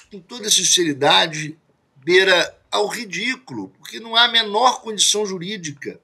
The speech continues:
é, de ser admitido. Me parece que está muito mais falando para aquela multidão da, da Paulista do que com condição de,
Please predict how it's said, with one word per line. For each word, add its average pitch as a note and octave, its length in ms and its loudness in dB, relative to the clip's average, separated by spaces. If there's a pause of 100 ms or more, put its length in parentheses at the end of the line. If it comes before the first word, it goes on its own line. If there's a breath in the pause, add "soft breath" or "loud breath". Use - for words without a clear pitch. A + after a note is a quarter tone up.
(760)
é, A#2+ 320 2 (100)
de A3+ 200 4
ser - 260 4
admitido. F#3 640 0 (120)
Me E3 120 -8
parece F3+ 600 4
que G#3 400 -6 (320)
está - 280 2
muito B3 280 -10
mais D3+ 280 4
falando C#3 460 0
para B2+ 140 -4
aquela B2+ 260 0
multidão A2+ 720 -6 (960)
da, A#2+ 420 4 (1160)
da A2 200 -4
Paulista C3+ 760 0 (680)
do G3 180 -12
que F3+ 560 2 (220)
com G3 140 -8
condição F3 640 0
de, E3 300 -8